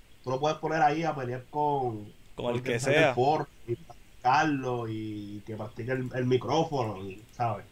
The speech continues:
Speaker 1: Y desarrollarlo, porque vas a tener el espacio para poder hacerlo.
Speaker 2: Sí, sí,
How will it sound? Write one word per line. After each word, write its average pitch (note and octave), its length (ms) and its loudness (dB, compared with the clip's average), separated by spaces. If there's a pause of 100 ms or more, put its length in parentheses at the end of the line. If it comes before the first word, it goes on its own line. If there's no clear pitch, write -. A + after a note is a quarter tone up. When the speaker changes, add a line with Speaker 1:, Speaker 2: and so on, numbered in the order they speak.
(1600)
Speaker 1:
Y B2+ 100 4
desarrollarlo, B2+ 760 4
porque B2 160 -6
vas B2+ 160 -2
a - 40 -6
tener D3 180 -4
el C#3+ 60 -2
espacio D3 340 -2
para A#2 80 -4
poder A2 140 -4
hacerlo. G#2+ 300 -8 (2000)
Speaker 2:
Sí, G3 160 2
sí, B3 180 -2